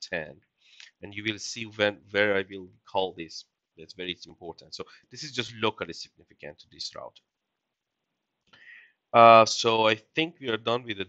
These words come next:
dialer side. Uh, now let's go, let, let's go to, to the physical interface, which is on my gigabit zero zero. So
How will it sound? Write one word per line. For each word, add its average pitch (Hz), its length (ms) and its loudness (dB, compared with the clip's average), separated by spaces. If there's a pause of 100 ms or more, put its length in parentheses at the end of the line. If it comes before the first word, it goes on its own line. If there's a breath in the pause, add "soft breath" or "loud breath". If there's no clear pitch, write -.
(160)
dialer 110 560 -2
side. 143 540 -4 (1500)
Uh, 95 680 -2
now 98 360 -4
let's 101 380 -8 (100)
go, 95 840 -14 (540)
let, 95 140 -10 (100)
let's 101 180 -8
go 107 160 -16 (140)
to, 104 760 -20 (1500)
to 82 80 -20
the 98 100 -18 (140)
physical 113 540 -6
interface, 85 720 -14
which - 160 -14
is 87 100 -18
on 85 120 -14
my 87 140 -12
gigabit 87 440 -18
zero 87 300 -18
zero. 87 300 -12
So 85 220 -16